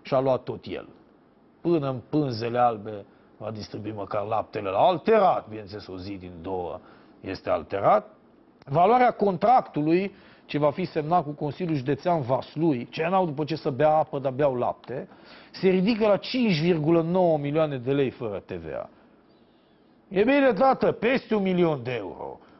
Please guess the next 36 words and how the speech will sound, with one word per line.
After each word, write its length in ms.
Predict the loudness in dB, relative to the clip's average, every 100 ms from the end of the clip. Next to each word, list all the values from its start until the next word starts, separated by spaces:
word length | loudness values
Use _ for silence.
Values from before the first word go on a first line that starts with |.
| -2
Va 180 | 0
duce 280 | 2 2 0
Porumboiu 580 | 0 0 0 2 2 2
mult 320 | 2 0 -2
și 140 | -2 -8
bine 280 | -4 -4
mai 180 | -2 -2
departe. 260 | -2 -4 0
Cu 60 |
asta 220 | 0 0 0
va 180 | 0
rămâne 260 | 0 -2 -2
el 120 | -2
în 80 | -2
cartea 340 | -2 -4 -4
de 100 | -8
istorie, 360 | -8 -8 -6 -6
nu 100 | -8
cu 140 | -10
reușitele 560 | -10 -8 -10 -10 -8 -8
de 100 | -8
la 100 | -8
Vaslui 580 | -6 -8 -8 -10 -10 -10 -16 -18
sau 180 | -8 -8
cu 120 | -6
ce 100 | -6
a 60 | -6
făcut 280 | -6 -12
Fisu 340 | -12 -10 -10 -14
prin 220 | -14 -14
cinematografie. 1080 | -12 -12 -10 -10 -10 -8 -6 -8 -10 -14 -16 -20 _ _ _ _ _ _ -12
Zic, 160 | -10 -4
la 120 | -6
fotbal 460 | -4 -6 -6 -8
la 200 | -8 -8
Vaslui. 380 | -10 -12 -18 -20